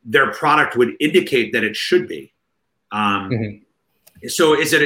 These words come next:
Speaker 1: is it a normal seasonality trend that's occurring, or is it,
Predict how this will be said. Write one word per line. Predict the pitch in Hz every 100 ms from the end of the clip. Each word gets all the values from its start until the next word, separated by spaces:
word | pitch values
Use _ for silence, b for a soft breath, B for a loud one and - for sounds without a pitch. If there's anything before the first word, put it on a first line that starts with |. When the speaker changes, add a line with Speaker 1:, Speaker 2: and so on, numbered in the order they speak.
| -
Speaker 1:
is | 147
it | 151
a | 143
normal | 143 147 147
seasonality | - 156 127 131 147 190 160 131 110
trend | - - 123 123 120
that's | 117
occurring, | 120 - 117 113 117 120
or | - 120
is | 123 127 123
it, | 117 113